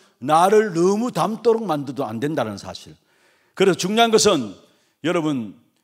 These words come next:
나를 너무 의지하고 나를 너무 담도록, 여러분, 복음 처음 받게 되면 사람들이요, 예, 교회 처음 나오면은 자기를 영접시킨 사람을 의지하게 됩니다. 어쩔 수 없어요. 근데 빨리 이 사람이 강단 말씀 받도록,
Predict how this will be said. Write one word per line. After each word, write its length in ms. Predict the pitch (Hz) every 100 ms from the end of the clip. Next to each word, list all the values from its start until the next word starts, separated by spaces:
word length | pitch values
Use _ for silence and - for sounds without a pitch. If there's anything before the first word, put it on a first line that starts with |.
| _ _ _ _ _
나를 480 | 120 151 202 254 262
너무 320 | 233 247 277
의지하고 840 | 311 247 202 170 143 139 156 180 -
나를 360 | 131 170 196 180
너무 260 | 190 233
담도록, 400 | 220 170 143 104
여러분, 340 | 135 160 131 123
복음 340 | 165 180 214
처음 420 | - 196 226 262
받게 280 | - - 196
되면 240 | 147 131
사람들이요, 760 | 117 120 120 113 95 110 101 73 _ _ _
예, 120 | 127 139
교회 220 | 147 165
처음 240 | 160 170
나오면은 580 | 180 160 135 123 143 95 _ _ -
자기를 360 | 147 151 156
영접시킨 560 | 143 160 160 - - 151
사람을 540 | 139 131 131 127 123 -
의지하게 360 | 170 - 165
됩니다. 320 | 131 90 92 98
어쩔 220 | 143 208
수 100 | 139
없어요. 280 | - 120 90 _ _ _ _ _ _ _ _ _
근데 260 | 185 165
빨리 500 | - 196 254 277 254
이 60 | 220
사람이 500 | 202 196 180 165 175
강단 380 | - 139 151 160
말씀 360 | 151 135 - 131 _
받도록, 480 | - - 92 _